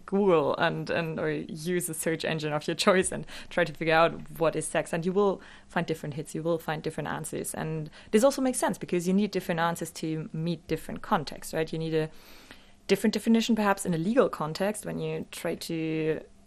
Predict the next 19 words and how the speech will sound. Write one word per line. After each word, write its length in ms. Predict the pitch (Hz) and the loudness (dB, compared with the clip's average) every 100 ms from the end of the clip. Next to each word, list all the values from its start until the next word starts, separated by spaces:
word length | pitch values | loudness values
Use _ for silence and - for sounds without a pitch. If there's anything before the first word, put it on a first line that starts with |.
| - - | -12 -6
uh, 180 | 92 - - - | -6 -6 -8 0
write 240 | 147 147 | 2 4
a 60 | 208 | 4
law 460 | 240 240 233 226 | 4 6 8 8
or 240 | - - - | 6 0 -2
also 220 | - 156 | -4 -2
in 180 | 156 170 | -2 -4
a 40 | |
court 300 | - 226 202 | -2 -2 -2
case, 420 | - 170 165 - 170 | -4 -4 -4 -4 -2
um, 420 | 160 156 156 156 - - | -2 -4 -6 -8 -12 -14
define 360 | 165 - 160 156 | -8 -2 -2 -2
what 120 | 156 | -6
is, 320 | 151 - - | -6 -6 -8
um, 440 | 165 156 147 147 185 | -6 -6 -4 -8 -10
for 160 | - | -12
example, 280 | - - - | -12 -12 -14
sexual 360 | - - - - | -14 -10 -8 -6
assault, 420 | - 247 208 | 0 0 0